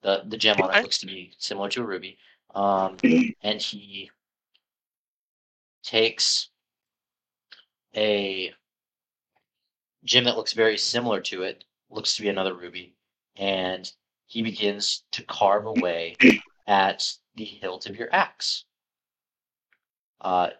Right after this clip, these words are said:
Speaker 2: By
Speaker 1: to
Speaker 2: the
Speaker 1: the point
Speaker 2: way,
Speaker 1: where
Speaker 2: um, sorry, can you?
Speaker 1: To the point where he can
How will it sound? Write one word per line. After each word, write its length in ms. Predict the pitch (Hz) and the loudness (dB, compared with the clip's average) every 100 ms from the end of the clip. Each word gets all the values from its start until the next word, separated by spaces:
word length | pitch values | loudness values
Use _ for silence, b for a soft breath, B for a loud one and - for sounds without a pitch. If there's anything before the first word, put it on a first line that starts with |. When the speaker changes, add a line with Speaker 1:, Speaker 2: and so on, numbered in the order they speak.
| _ _ _ _ | _ _ _ _
Speaker 2:
By 180 | 190 180 | 4 6
Speaker 1:
to 40 | 185 | 6
Speaker 2:
the 40 | |
Speaker 1:
the 60 | 196 | 4
point 40 | 180 | 8
Speaker 2:
way, 160 | 175 | 8
Speaker 1:
where 180 | 165 98 - | 6 0 4
Speaker 2:
um, 280 | 180 170 165 - _ _ _ _ _ _ _ _ _ - | 8 8 6 -4 _ _ _ _ _ _ _ _ _ -10
sorry, 280 | - 160 | 2 2
can 160 | 160 160 | 2 -8
you? 100 | 165 - _ _ _ _ _ _ _ _ _ | -12 -16 _ _ _ _ _ _ _ _ _
Speaker 1:
To 80 | - | -20
the 80 | _ | _
point 240 | 113 107 | -4 -4
where 120 | 107 110 | -2 -6
he 200 | 110 104 | -6 -6
can 300 | 104 101 | -6 -6